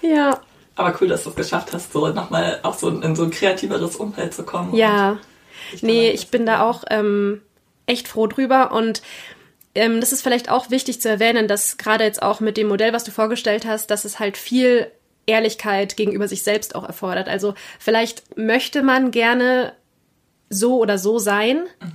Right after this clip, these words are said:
Speaker 1: aber wie man ist, ist halt vielleicht teilweise auch nochmal was ganz anderes. Das heißt, man muss halt wirklich reflektieren und sehen,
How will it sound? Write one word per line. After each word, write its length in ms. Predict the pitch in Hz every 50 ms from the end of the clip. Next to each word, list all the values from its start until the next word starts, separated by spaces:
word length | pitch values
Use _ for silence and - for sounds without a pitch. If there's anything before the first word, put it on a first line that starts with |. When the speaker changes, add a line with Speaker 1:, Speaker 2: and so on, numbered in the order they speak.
| 170 -
Speaker 1:
aber 200 | 214 208 226 220
wie 80 | 226 220
man 180 | 226 220 226
ist, 300 | - - 190 - - -
ist 200 | - 208 - -
halt 160 | 233 220 - -
vielleicht 260 | - 214 214 214 -
teilweise 320 | - 226 208 214 202 196
auch 80 | - 175
nochmal 200 | 208 202 214 202
was 120 | 196 -
ganz 140 | 202 196 196
anderes. 420 | - 196 202 202 190 180 180 190
Das 180 | - 196 - -
heißt, 280 | 208 196 196 196 - - - - - - -
man 100 | 202 220
muss 140 | 226 233 233
halt 140 | 226 214 196
wirklich 340 | 247 262 - 233 - - -
reflektieren 680 | 214 - 208 196 190 - - - 240 247 254 254 254 247
und 220 | - 196 208 202
sehen, 320 | - 220 220 220 226 226